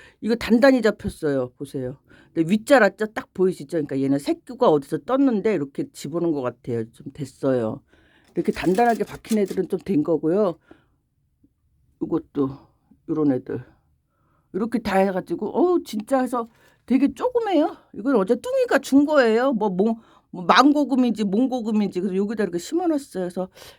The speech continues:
이렇게 저도 일반분에 키우고 있습니다. 어떻게 다 제가 진짜 <laughs> 라꾸분에 다 쓰겠습니까? 대신 이제 저는 라꾸분도 미니분이고 소분이지만 이제 이런 일반분인,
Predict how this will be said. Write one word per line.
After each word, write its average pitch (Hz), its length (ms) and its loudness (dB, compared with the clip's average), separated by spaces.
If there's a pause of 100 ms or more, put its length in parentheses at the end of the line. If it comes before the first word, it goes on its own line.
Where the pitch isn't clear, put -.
(160)
이렇게 208 500 -2
저도 - 220 -6
일반분에 185 560 0
키우고 285 340 -4
있습니다. 196 320 -4
어떻게 147 400 -2 (100)
다 - 280 -6
제가 156 760 0 (520)
진짜 - 340 0
<laughs> - 880 -12
라꾸분에 196 560 0
다 - 160 -10
쓰겠습니까? 160 1000 -6
대신 143 320 -4
이제 135 140 -4
저는 165 400 -2 (340)
라꾸분도 240 720 0
미니분이고 202 720 0
소분이지만 226 1000 -2
이제 160 280 2
이런 175 340 2
일반분인, 170 760 -2